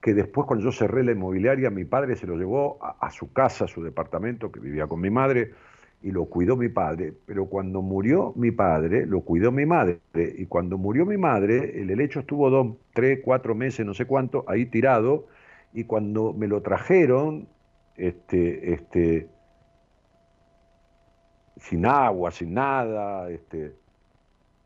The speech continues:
tenía dos o tres hojas. Dos o tres hojas, ¿no? Era un helecho, una cosa. Bueno, pasó por tantas circunstancias, porque se enfermó.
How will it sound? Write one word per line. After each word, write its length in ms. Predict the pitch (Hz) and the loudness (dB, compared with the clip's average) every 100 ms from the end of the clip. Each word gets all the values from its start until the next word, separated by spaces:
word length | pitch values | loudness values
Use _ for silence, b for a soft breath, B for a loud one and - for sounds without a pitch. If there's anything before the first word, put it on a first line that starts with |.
| _ _ | _ _
tenía 260 | 104 127 120 | -12 -8 -6
dos 220 | 139 120 | -6 -6
o 80 | 104 | -8
tres 280 | 101 90 | -6 -8
hojas. 300 | - - - - - _ _ _ _ _ - - - - b b b b b - | -10 -12 -16 -18 -20 _ _ _ _ _ -20 -20 -20 -20 b b b b b -20
Dos 340 | 113 190 - | -2 0 0
o 80 | 135 | -2
tres 280 | - 143 - | -2 -2 2
hojas, 320 | 170 - 73 80 | 2 2 -4 -6
¿no? 120 | 104 | -4
Era 80 | 127 | -2
un 120 | 107 | 0
helecho, 340 | 95 139 - | 2 0 0
una 140 | 90 78 | -4 -4
cosa. 440 | 131 - 107 - _ _ _ _ _ _ _ _ _ b b b | -4 0 0 -2 _ _ _ _ _ _ _ _ _ b b b
Bueno, 180 | - 120 | 0 0
pasó 280 | 110 104 202 | 0 0 2
por 200 | 208 131 | 2 2
tantas 380 | 202 208 - 160 | 2 0 0 -2
circunstancias, 840 | - 120 - 113 107 85 82 113 | -2 -8 -6 -4 -4 -4 -4 -6
porque 220 | - 87 90 | -6 -10 -8
se 120 | 92 | -8
enfermó. 580 | 80 82 82 92 92 | -6 -6 -2 2 4